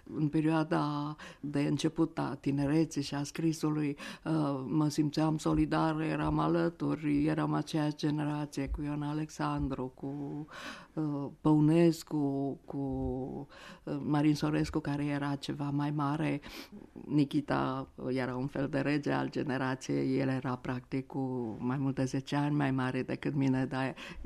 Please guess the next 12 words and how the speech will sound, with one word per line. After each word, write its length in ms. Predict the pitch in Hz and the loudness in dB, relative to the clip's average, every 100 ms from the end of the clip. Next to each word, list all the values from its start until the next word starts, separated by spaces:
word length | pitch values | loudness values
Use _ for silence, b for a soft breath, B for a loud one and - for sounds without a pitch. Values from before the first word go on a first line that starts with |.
| - - - - | -10 -10 -10 -6
e 160 | - 151 | 2 4
clar 340 | 147 147 147 | 6 6 6
că 140 | 147 156 | 4 4
el 200 | 151 147 | 4 4
e 100 | 151 | 2
înglobat 420 | 147 143 143 147 | 2 2 2 2
tot 220 | 160 156 | 2 2
în 140 | 151 143 | 6 4
generația, 840 | 143 139 135 135 - 135 131 147 - B B | 4 2 2 0 0 -2 -2 -6 -8 B B
uh, 180 | 156 147 | 0 0
șaizeci. 600 | 143 156 147 147 151 143 - B B B - - - | 2 2 4 6 4 2 -2 B B B -20 -18 0
Cu 560 | 175 160 143 143 151 | 2 4 2 0 -2